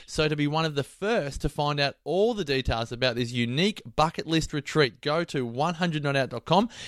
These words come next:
and enter your details to be at the front of the queue to be eligible for early bird registration and much, much more. That website again,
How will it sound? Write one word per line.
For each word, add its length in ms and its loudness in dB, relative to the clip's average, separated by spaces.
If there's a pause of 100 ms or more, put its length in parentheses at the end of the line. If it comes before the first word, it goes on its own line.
and 140 -2
enter 240 -2
your 80 0
details 440 0
to 80 -12
be 100 2
at 60 -4
the 80 -4
front 300 -2
of 80 -2
the 80 -4
queue 320 0 (240)
to 100 -4
be 140 2 (100)
eligible 540 0
for 120 -8
early 240 0
bird 220 -2
registration 680 -2
and 200 -2
much, 260 -4
much 260 -6
more. 180 -2
That 140 -4
website 340 2
again, 220 0